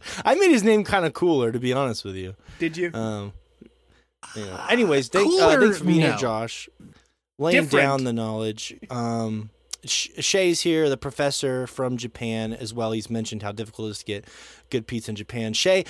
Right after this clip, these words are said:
Speaker 1: I wanna give you a chance. You have some exciting new podcasts people can search out, um, that you, some interviews you did for your interview podcast, Evoking the Sublime. Wanted to give you a chance to plug those.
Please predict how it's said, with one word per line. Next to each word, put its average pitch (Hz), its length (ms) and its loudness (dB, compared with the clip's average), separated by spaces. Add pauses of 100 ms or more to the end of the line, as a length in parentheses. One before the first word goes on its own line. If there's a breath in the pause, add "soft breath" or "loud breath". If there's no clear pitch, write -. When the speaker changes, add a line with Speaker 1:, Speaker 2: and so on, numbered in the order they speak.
(120 loud breath)
Speaker 1:
I - 60 -2
wanna 196 160 2
give 196 100 -4
you 190 60 4
a 165 40 -8
chance. 208 360 0
You 214 80 2
have 233 160 2
some 196 160 -2
exciting 185 480 0
new 175 140 0
podcasts 185 560 -2
people 135 260 -6
can 127 180 -8
search 120 380 -4
out, 107 260 -4 (480 loud breath)
um, 135 640 0
that 135 180 -4
you, 135 260 -2
some 135 180 -6
interviews 151 500 -4
you 175 60 -2
did 151 240 -2
for 143 220 -2
your 113 520 -2 (280 loud breath)
interview 127 320 -4
podcast, 147 640 -4 (100)
Evoking 123 480 -6
the 147 60 -6
Sublime. 123 600 -6
Wanted 135 160 -8
to 117 40 -6
give 110 140 -8
you 120 60 -4
a 113 40 -6
chance 120 260 -8
to - 80 -20
plug 123 280 -8
those. 151 400 -8